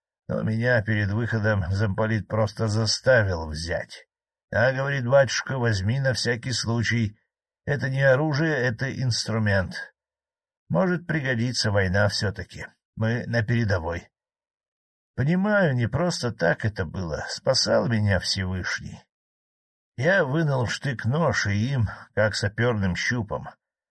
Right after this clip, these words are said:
начал прощупывать почву каждые десять сантиметров перед собой.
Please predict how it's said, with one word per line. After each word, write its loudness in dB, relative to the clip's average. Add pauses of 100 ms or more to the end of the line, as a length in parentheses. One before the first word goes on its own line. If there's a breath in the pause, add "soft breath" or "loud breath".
(520)
начал -2
прощупывать -2
почву 0
каждые 0
десять -2
сантиметров -2
перед -6
собой. -4